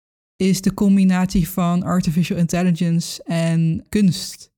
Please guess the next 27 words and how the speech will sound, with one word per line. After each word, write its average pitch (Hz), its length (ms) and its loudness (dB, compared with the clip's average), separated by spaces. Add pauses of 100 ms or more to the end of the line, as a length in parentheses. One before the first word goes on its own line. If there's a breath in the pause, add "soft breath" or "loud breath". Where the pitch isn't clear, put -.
(680)
Ik - 100 -10
heb 180 80 2
het 180 120 -2
zelf 190 240 0
ook 190 100 -2
uitgeprobeerd 175 720 0
voor 165 120 -2
deze 156 420 -2
aflevering. 190 600 0
De 165 80 -2
cover 180 300 -2
art 170 260 -4
van, 156 440 -2
eh, 151 180 -2
deze 156 260 -2
aflevering 156 600 -2
heb 156 160 -2
ik 156 120 -6
ook 156 200 -2
door, 156 400 -4
eh, 156 400 -4
een 160 320 -2
A 160 120 -2
I 151 60 -2
tool 151 220 -2
laten 156 240 -2
genereren. 165 720 -2